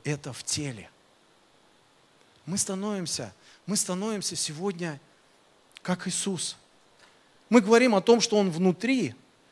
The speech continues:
и тогда тебе Его нужно явить. А явить —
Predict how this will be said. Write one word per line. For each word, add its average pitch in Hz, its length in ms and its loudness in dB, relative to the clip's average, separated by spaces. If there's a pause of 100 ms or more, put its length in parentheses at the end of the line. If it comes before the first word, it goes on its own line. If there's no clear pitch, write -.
(140)
и 160 60 -10
тогда 175 280 2
тебе 170 220 -4
Его 170 160 2
нужно 165 300 -4
явить. 139 600 -6 (760)
А 139 120 4
явить — 151 560 0